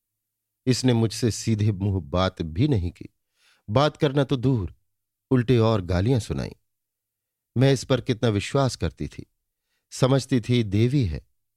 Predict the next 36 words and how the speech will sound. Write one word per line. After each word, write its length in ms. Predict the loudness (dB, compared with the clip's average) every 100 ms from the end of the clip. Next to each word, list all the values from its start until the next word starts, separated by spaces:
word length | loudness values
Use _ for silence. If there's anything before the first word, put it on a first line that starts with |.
| _ _ 2
आज 260 | 2 2
इसका 240 | -2 -2 0
यथार्थ 640 | 0 -2 -2 -2 -4 -8
स्वरूप 380 | -10 -6 -6 -6
दिखाई 360 | -8 -8 -6 -6
पड़ा। 220 | -8 -12 -16 _ _ _ _ _ _
लेकिन 240 | 0 2 2
मैं 120 | 2
इसके 220 | 0 2
ऐश्वर्य 420 | 0 0 0 0
के 100 | 0
सामने 340 | -2 0 0 -2
क्यों 220 | -2 -2
सिर 200 | 0 -2
झुकाऊं? 360 | -4 -8 -10 -10 _ _ _ _ _ _ -2
इसने 260 | 0 0
अकारण 600 | 0 0 2 2 2 0
निष्प्रयोजन 880 | -2 -2 -4 -4 0 0 2 0 0
ही 100 | 0
मेरा 220 | 0 0
अपमान 360 | -2 -2 -2 -2
किया। 300 | -4 -12 -14 _ _ _ _ _ _ _
शायद 380 | 0 2 2 2
रानी 300 | 2 2 0
जी 140 | -2
ने 200 | -2 -4 -10 _ _ -6
इसके 280 | -4 -4 -4
कान 320 | 0 0 -2
भरे 220 | -4 -8
हों, 140 | -10 -16 _ _ _ _ _ _ _ _ -6
लेकिन 240 | -4 -2
सज्जनता 640 | -4 -4 -4 -2 -4 -2 -2
भी 200 | 0 -2
कोई 180 | 0 -2
चीज 360 | -4 -10 -10
है। 80 | -14